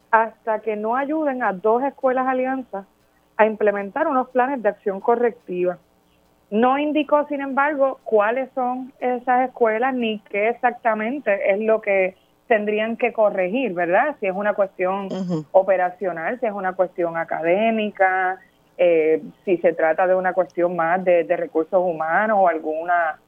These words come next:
Speaker 1: algo en particular que deban cumplir su, sus em-, los empleados de estas escuelas. No especifican y entonces tomaron esa decisión, ¿verdad?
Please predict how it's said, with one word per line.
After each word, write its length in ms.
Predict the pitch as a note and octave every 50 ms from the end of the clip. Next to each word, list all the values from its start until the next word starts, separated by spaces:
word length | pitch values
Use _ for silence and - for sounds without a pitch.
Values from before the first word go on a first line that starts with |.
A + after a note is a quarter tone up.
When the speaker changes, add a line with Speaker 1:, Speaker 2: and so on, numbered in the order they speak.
| _ _ _ _ _
Speaker 1:
algo 220 | - F3 F3 F3+ G3
en 80 | F#3+
particular 500 | G3 G3 F3+ - G3 F3+ F#3+ F3 F3 E3+
que 100 | E3+ G3
deban 240 | F3 E3+ E3 E3 E3+
cumplir 500 | E3+ - F3+ E3+ E3 - E3 E3+ E3+ E3 - -
su, 240 | F#3 E3 E3 E3 -
sus 160 | - F3 E3
em-, 120 | E3+ E3+ E3 -
los 220 | E3 E3+ E3+ F3
empleados 440 | F#3 F3 D#3+ E3+ E3 E3 E3 E3+ E3
de 80 | E3+
estas 200 | E3 E3 - E3+
escuelas. 580 | D#3+ D#3 - - G#3 G#3+ A#3+ B3 A#3 G#3 G3 G#3+ - _ _ _ _ _ _ _ _ -
No 240 | - G3+ G#3+ A#3 A#3+
especifican 640 | B3 B3 - D4+ D4+ D#4+ D#4+ E4+ F4 E4+ E4+ D#4+ C4+
y 40 | A3+
entonces 340 | G#3 G#3 A3+ G#3+ C4+ D#4+ D#4 - - _ -
tomaron 440 | - A3+ G#3+ G#3+ A#3 C#4 E4 D4 A#3+
esa 180 | A3+ - C#4
decisión, 460 | B3+ C4 C4 C4 C4+ B3+ - C#4+ E4 F4+
¿verdad? 540 | D4 A3+ G#3 G#3 A#3 C#4+ E4+ - A#3+ A#3